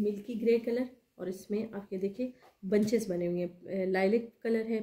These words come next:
pink है combination के साथ, ठीक है, और green के combination के साथ। या ऊपर का मैं स्टे करके आपको एक दफ़ा दिखा देती हूँ। back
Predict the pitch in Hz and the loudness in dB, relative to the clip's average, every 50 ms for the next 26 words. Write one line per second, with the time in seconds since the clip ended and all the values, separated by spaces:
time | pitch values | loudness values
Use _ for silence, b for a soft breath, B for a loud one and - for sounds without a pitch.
0 | 214 - 214 220 226 226 226 - 226 226 226 220 202 202 208 202 208 202 202 - | -2 0 0 2 2 0 0 0 -2 -2 -2 -2 -2 0 0 2 0 -2 -2 -2
1 | 214 214 214 226 220 214 214 214 214 b b b b b b b _ _ - 202 | -6 -4 -4 -6 -6 -6 -8 -10 -10 b b b b b b b _ _ -18 -12
2 | - 226 208 - - 196 185 175 170 165 185 180 185 185 - 175 180 180 180 175 | -10 -8 -8 -6 -6 -6 -6 -6 -6 -6 -6 -4 -4 -6 -6 -8 -8 -8 -8 -8
3 | 180 - - 180 - - - - - _ _ _ _ _ _ _ _ _ _ _ | -8 -8 -10 -12 -12 -14 -16 -16 -16 _ _ _ _ _ _ _ _ _ _ _
4 | _ _ _ _ _ - - - - - - _ _ - - 214 220 220 214 226 | _ _ _ _ _ -12 -10 -10 -10 -10 -14 _ _ -12 -12 -12 -10 -10 -8 -4
5 | 208 202 202 196 190 - - - 214 208 214 208 202 - - 196 190 190 - - | -2 -2 -2 -2 -4 -4 -2 -2 -2 0 0 -4 -6 -4 -6 -6 -6 -6 -8 -10
6 | 196 190 190 - 202 196 202 185 196 190 - - 196 196 202 202 202 - 226 226 | -10 -10 -8 -10 -12 -10 -10 -10 -10 -10 -10 -12 -8 -6 -6 -6 -6 -6 -12 -12
7 | 220 - _ _ _ _ _ _ _ _ _ _ _ _ _ _ _ _ _ _ | -12 -16 _ _ _ _ _ _ _ _ _ _ _ _ _ _ _ _ _ _
8 | _ _ _ _ _ _ _ 480 494 480 494 _ _ _ _ _ _ _ _ _ | _ _ _ _ _ _ _ _ _ _ _ _ _ _ _ _ _ _ _ _
9 | _ _ _ _ _ _ _ - 202 185 180 185 196 220 220 - | _ _ _ _ _ _ _ -12 -8 -4 -2 -2 -2 -2 -4 -8